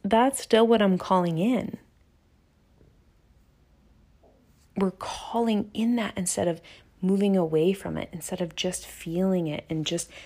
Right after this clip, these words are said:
letting it be what it is, instead of s-, overcoming us. I've dropped in a little bit in the last couple episodes too, the power of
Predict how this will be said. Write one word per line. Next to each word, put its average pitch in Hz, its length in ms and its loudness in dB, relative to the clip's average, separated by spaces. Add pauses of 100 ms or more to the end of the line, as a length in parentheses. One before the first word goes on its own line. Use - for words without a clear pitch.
(220)
letting 175 320 4
it - 220 -2
be 180 180 0
what 170 200 2
it 147 180 -2
is, 190 560 0
instead 156 380 -6
of 151 180 -2 (160)
s-, - 220 -10
overcoming 165 720 -4 (160)
us. - 260 -18 (1500)
I've 202 160 6
dropped 240 340 4
in 294 140 6
a 247 40 4
little 196 260 4
bit 190 180 2
in 185 120 0
the 175 60 2
last 170 300 4
couple - 240 -4
episodes 175 540 -2
too, 180 260 0
the 160 120 0
power 180 580 -2
of 160 320 0